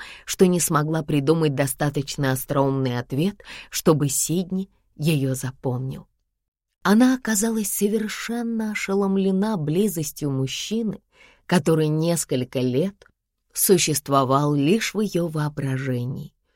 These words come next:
Причал продувался всеми ветрами, поэтому дамы придерживали парики,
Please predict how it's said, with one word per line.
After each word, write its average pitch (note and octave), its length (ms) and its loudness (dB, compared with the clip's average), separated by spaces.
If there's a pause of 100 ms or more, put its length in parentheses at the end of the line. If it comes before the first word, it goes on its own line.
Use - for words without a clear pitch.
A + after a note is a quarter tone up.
(340)
Причал D#3+ 600 2
продувался D3+ 840 2
всеми D#3+ 460 -2
ветрами, C#3 720 -4 (320)
поэтому G3+ 480 6
дамы C4+ 360 0
придерживали E3+ 840 2
парики, C3+ 580 -2